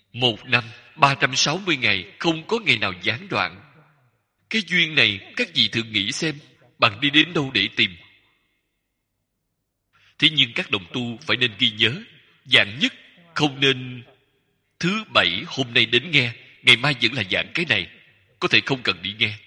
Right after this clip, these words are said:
Vậy thì bạn sai rồi. Ngày mai đến nghe thì lại có chỗ ngộ mới, không như nhau. Không nên cho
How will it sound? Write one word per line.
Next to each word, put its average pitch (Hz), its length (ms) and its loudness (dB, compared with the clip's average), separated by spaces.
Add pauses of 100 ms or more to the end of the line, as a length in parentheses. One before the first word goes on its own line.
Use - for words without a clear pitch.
(1800)
Vậy 117 260 4
thì 92 280 -2 (240)
bạn 90 260 2
sai 120 340 2
rồi. 82 140 -12 (2000)
Ngày 117 200 4
mai 110 200 2
đến 127 240 -4
nghe 127 280 -2 (340)
thì 107 480 0 (220)
lại 104 200 4 (100)
có 170 180 -4 (100)
chỗ 104 360 0
ngộ 113 400 -4
mới, 151 280 0 (640)
không 131 300 -2
như 139 100 2
nhau. 117 340 -2 (2750)
Không 170 300 0
nên 165 180 2
cho 170 100 2